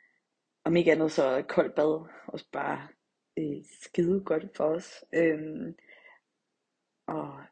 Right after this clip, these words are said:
og det at tage et, øh, dejligt varmt bad er jo heldigvis et privilegie, og, og altid rart, stort set.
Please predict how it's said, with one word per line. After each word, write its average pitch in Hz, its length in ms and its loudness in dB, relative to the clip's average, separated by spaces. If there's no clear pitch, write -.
og 156 160 -6
det 160 120 0
at 151 80 -6
tage 156 200 2
et, - 180 -14
øh, 147 280 -10
dejligt 156 320 -2
varmt 147 240 -4
bad 151 340 -4
er 151 160 -8
jo 143 40 -10
heldigvis 156 480 -6
et 147 80 -8
privilegie, 160 640 -4
og, 160 520 0
og - 180 2
altid 160 440 -4
rart, - 220 -10
stort - 240 -8
set. - 240 -10